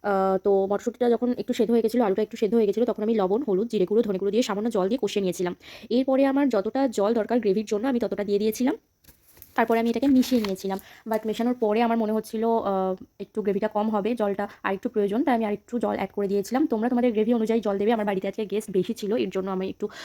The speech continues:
আহ, গ্রেভিটাও বেশি লাগতো। তো যাই হোক, আর কিচ্ছু না, সিম্পল রেসিপি। এরপরে হচ্ছে তোমার জ-, জলটা যখন ফুটে উঠবে, তখন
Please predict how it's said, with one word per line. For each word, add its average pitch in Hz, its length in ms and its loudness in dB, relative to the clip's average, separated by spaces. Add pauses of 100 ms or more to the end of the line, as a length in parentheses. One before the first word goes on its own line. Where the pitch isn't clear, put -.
(120)
আহ, 185 120 2
গ্রেভিটাও 202 300 -2
বেশি 208 220 0
লাগতো। 180 300 -4 (800)
তো 254 80 2
যাই 233 160 4
হোক, 285 100 0
আর 277 80 0
কিচ্ছু 269 260 -6
না, 359 80 0
সিম্পল 247 260 -2
রেসিপি। 240 380 -2 (200)
এরপরে 233 420 2
হচ্ছে 247 300 0
তোমার 226 380 -2
জ-, 202 260 -6
জলটা 208 240 -2
যখন 240 160 0
ফুটে 240 240 -2
উঠবে, 240 260 0 (280)
তখন 220 380 -4